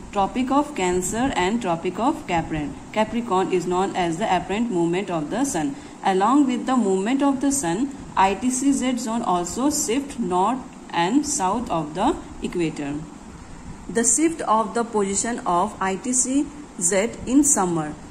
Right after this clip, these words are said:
During the summer season, sun move towards the Tropic of Cancer.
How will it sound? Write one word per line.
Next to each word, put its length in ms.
During 360
the 180
summer 400
season, 640
sun 520
move 420
towards 400
the 120
Tropic 480
of 200
Cancer. 520